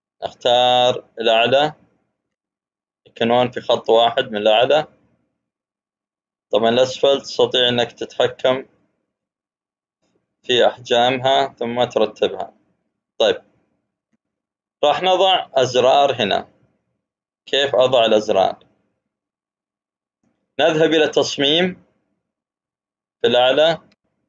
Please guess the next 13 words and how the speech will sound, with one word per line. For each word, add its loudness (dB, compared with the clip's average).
تصميم، -2
هنا 0
مجموعة 0
من 0
الأزرار 0
بالإمكان -4
إضافتها 2
إلى 2
النموذج. -2
نختار 0
أمر 0
زر، -2
نأتي -4